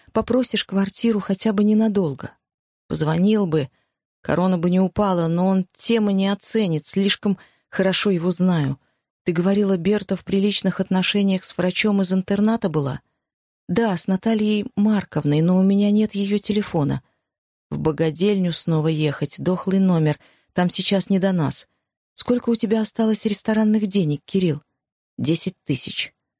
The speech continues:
«Ладно». Катя достала телефон,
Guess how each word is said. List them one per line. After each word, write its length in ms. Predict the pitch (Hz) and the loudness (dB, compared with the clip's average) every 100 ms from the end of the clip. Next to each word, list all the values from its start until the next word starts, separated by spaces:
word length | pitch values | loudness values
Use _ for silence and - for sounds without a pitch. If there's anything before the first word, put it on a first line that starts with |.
| _ _ _ | _ _ _
«Ладно». 540 | 156 156 143 143 151 160 _ _ _ _ | -2 0 0 0 -2 -4 _ _ _ _
Катя 260 | - 220 220 | -4 0 0
достала 440 | 190 - 208 196 | 0 0 -2 0
телефон, 580 | 185 175 170 - 226 220 | 0 0 0 0 0 0